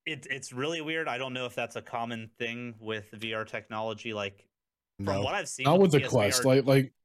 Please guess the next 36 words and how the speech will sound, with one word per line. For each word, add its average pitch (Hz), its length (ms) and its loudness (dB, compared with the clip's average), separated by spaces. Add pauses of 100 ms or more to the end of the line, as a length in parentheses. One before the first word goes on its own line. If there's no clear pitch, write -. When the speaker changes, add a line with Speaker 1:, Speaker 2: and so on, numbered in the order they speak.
(160)
Speaker 3:
like, 135 180 2
like 143 200 6
I 147 60 8
told 143 220 6
you 127 60 2
with 123 80 0
the 117 80 -2
Quest, 117 260 4
like, - 200 8
the - 60 -6
Speaker 1:
<coughs> - 40 -12
Speaker 3:
Quest 139 320 2
one 120 240 -2
and 117 140 -6
the 110 60 -8
Quest 110 340 -4
two, 113 280 -4
like, 110 220 -2
the 110 60 -8
Quest 139 340 0
one 120 200 -4
can 104 140 -14
still 117 280 -4
run 104 240 -6
games 107 360 -8
that 95 120 -14
the 87 60 -20
Quest 101 300 -8
two 101 140 -10
can 92 140 -14
run. 90 200 -12
It's 92 160 -12
just 101 180 -12
that 92 200 -14
they 104 80 -6
don't 95 240 -10